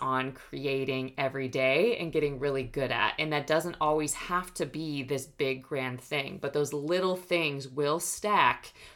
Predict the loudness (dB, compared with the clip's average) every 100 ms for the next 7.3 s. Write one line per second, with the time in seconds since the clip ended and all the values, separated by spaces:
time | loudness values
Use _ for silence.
0 | -8 -2 2 4 4 4 6 6 6 6
1 | 4 4 0 -2 -2 -4 -6 0 0 0
2 | -4 2 6 6 4 0 -2 -2 -2 -4
3 | -2 -2 -2 2 4 4 2 2 2 0
4 | -4 -4 0 0 2 2 0 -2 -8 -4
5 | -2 0 0 -2 -4 -6 -6 -6 -2 -2
6 | -4 -10 -8 -4 -2 -2 -2 -2 0 2
7 | 2 0